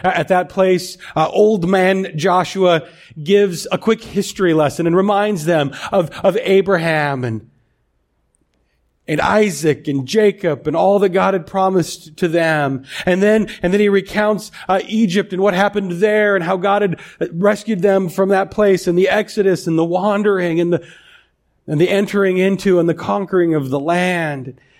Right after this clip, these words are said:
And really, it's not, it's not a history lesson. It's really more just a reminder about all that God had done. It's to point their eyes back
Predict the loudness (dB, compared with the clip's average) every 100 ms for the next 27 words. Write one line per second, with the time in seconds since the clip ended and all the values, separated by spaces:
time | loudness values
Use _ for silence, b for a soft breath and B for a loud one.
0 | B -2 2 4 4 2 2 0 0 -2
1 | 0 2 2 2 0 0 -2 2 2 0
2 | -2 -4 B -2 -2 0 2 4 4 2
3 | 0 0 0 2 0 0 0 2 2 2
4 | 0 -2 -8 _ _ _ 0 0 0 0
5 | 0 -2 -4 -4 -6 -10 -16 _ _ _
6 | _ _ -6 -4 -6 -8 -4 -2 -2 -2
7 | 0 2 2 -2 -4 -2 0 -2 -2 -4
8 | -2 -4